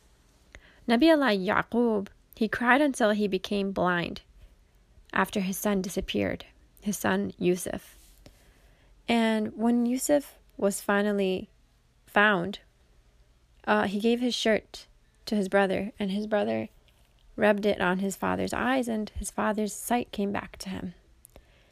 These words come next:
Was it the shirt that gave him the, his sight, or was it the belief that his son is alive that gave him his sight? That's something to believe. That's something to,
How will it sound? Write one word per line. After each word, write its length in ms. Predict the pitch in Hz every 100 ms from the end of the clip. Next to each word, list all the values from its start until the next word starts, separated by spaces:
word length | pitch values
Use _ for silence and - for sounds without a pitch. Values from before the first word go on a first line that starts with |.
| _ _ _ _ _ _ -
Was 200 | 233 254
it 80 |
the 100 | 269
shirt 340 | - - 240 277 _ _ _ _ -
that 120 | 220
gave 180 | 254 233
him 180 | 247 247
the, 200 | 240 247
his 240 | 214 220
sight, 480 | - 233 277 - - _ -
or 80 | 220
was 180 | 220 208
it 80 |
the 80 | 208
belief 560 | 190 190 190 - - - _ _ _ _ _ _
that 160 | 202 202
his 140 | 202
son 280 | - 196 175
is 140 | 175 -
alive 580 | - 175 170 170 196 - _ _ _ -
that 140 | -
gave 160 | 190 175
him 140 | 185
his 120 | 185
sight? 460 | - - - - - _ _ _ _ _ _
That's 140 | 214 208
something 240 | 208 196
to 80 | 196
believe. 360 | 196 190 202 -
That's 220 | - 226
something 240 | 208 214 208
to, 380 | - 185 190